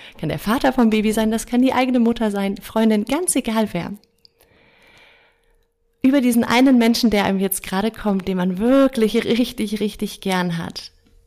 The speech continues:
an diesen Menschen zu denken. Und da kommt ein Gefühl.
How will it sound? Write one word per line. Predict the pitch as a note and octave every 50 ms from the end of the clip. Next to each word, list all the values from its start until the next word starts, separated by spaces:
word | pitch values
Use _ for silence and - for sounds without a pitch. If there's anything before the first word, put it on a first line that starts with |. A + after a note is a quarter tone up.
| _ _ -
an | G3+ G#3 G#3+
diesen | G#3+ A#3 A#3 A#3+ A#3
Menschen | A3+ G#3 G#3 G#3 - - G#3+
zu | G#3 - -
denken. | F#3 - F#3 F3+ F3 F3 F3 D3 - E3+ - F#3 G3+ G3 _ _ _ _ _ _ _ _ _ _ _ _ _ _ - - -
Und | G#3 G#3+
da | A#3
kommt | A#3 - - C#4 D4+ D#4+ -
ein | B3+ B3+ A#3
Gefühl. | A3+ G#3+ - - - - G#3 F#3+ D#3+ - -